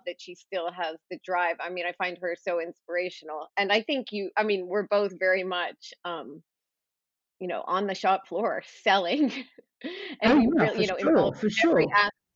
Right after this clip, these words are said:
Speaker 2: Yes, there's no shortcut for meeting your customers. And,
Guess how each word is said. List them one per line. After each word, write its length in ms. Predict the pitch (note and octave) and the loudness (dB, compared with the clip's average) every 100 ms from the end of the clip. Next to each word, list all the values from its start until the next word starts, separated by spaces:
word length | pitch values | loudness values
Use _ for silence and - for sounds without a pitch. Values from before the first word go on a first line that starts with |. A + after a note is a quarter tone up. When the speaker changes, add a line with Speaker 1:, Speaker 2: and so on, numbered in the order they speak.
| _ _ _ - | _ _ _ -2
Speaker 2:
Yes, 420 | F3+ G#3 C#4 - | 2 4 2 2
there's 220 | - A3+ | 2 4
no 220 | B3 C4+ C#4+ | 6 6 6
shortcut 640 | - C4 B3+ E3+ C#3+ - | 4 2 4 2 2 2
for 140 | G3 | 2
meeting 400 | F#3 G3+ G3+ G3 | 4 4 4 2
your 100 | F#3 | 0
customers. 760 | F3 F#3 F3 G3+ F3+ E3+ E3+ D3 | 0 -2 -2 0 2 2 2 2
And, 240 | D#3+ D#3 | 0 0